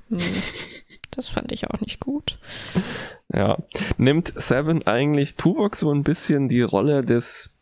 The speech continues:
Speaker 2: Präzisionsmenschen ab? Weil es
Speaker 1: Ja,
Speaker 2: gab
Speaker 1: ja,
Speaker 2: so einen
Speaker 1: die
Speaker 2: schönen Moment,
Speaker 1: überschneiden sich ab jetzt, glaub ich, ziemlich,
Speaker 2: wo es, wo,
Speaker 1: ja.
Speaker 2: wo sie sagt, äh, ich glaub, sie reden, das war auch ein Dialog zwischen beiden, ne? Seven sagt dann, äh, „Imprecise but acceptable.“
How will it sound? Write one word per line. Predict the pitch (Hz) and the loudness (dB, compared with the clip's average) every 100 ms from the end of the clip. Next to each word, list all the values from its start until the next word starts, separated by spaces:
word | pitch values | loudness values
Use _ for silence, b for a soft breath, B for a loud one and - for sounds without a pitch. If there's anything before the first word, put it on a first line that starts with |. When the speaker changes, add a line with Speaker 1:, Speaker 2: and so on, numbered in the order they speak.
| - | -2
Speaker 2:
Präzisionsmenschen | 127 120 123 117 120 151 185 - 151 156 - 170 | 0 2 0 4 4 4 2 2 2 2 0 0
ab? | - 156 - B B B B | 0 -2 -6 B B B B
Weil | 117 | 4
es | 226 | 6
Speaker 1:
Ja, | |
Speaker 2:
gab | 127 | 6
Speaker 1:
ja, | - | 6
Speaker 2:
so | |
einen | 214 | 6
Speaker 1:
die | |
Speaker 2:
schönen | 208 - | 6 6
Moment, | - - | 6 6
Speaker 1:
überschneiden | 226 247 214 202 | 6 4 4 4
sich | 202 - | 2 0
ab | 196 - | -2 0
jetzt, | 196 - | 0 0
glaub | - 196 196 196 | -2 0 2 0
ich, | 202 - - | 0 -4 -8
ziemlich, | - 214 208 156 | -6 -2 2 4
Speaker 2:
wo | |
es, | 202 - | 2 2
wo, | 123 | 2
Speaker 1:
ja. | 107 | 4
Speaker 2:
wo | 123 | 2
sie | 120 | 2
sagt, | - 117 120 - - | 2 2 2 0 0
äh, | 107 113 113 110 110 67 - - - | 2 4 4 2 2 0 -4 -8 -6
ich | |
glaub, | - 127 139 | -2 0 2
sie | 139 123 | 4 4
reden, | 120 147 151 - | 4 4 4 2
das | 127 | 2
war | 165 143 | 4 2
auch | 139 | 2
ein | |
Dialog | 131 131 - | 2 2 0
zwischen | 139 131 107 | -2 2 2
beiden, | 113 123 110 | 2 2 2
ne? | 110 113 - | 2 0 -2
Seven | 117 110 107 | 0 0 0
sagt | 107 113 | 0 2
dann, | 107 - B B B - | 0 -2 B B B -4
äh, | - 107 - | 0 2 4
„Imprecise | 143 - - 120 117 135 | 2 2 0 2 0 0
but | 82 - | -2 0
acceptable.“ | - - - - 76 67 69 | -2 0 -2 0 0 0 0